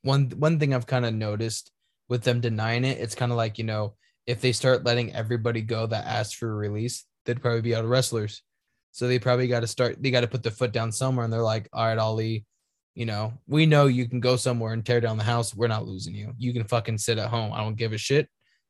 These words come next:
but, you know, we're not fucking letting you go anywhere else." Um, last but not least, with this upcoming Lights Out match between Orange Cassidy and Adam Cole,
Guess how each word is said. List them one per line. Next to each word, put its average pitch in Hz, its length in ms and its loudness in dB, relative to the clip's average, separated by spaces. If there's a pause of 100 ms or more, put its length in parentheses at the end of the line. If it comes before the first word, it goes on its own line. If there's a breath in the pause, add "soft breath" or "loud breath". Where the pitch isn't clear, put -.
(120)
but, 113 300 0 (640)
you 101 80 -6
know, 110 180 -8 (140)
we're 123 180 0
not 117 220 0
fucking 113 320 -2
letting 104 160 -6
you 110 100 -4
go 110 180 -4
anywhere 110 320 -6
else." 113 280 -8 (500)
Um, 113 560 2 (1600)
last 170 300 4
but 175 80 2
not 165 180 6
least, 151 420 2 (520)
with 139 120 2
this 139 160 2
upcoming 143 540 4
Lights 135 240 2
Out 135 200 2
match 127 280 -4
between 127 300 -4
Orange 127 260 0
Cassidy 127 400 2
and 117 80 -4
Adam 123 140 0
Cole, 226 360 6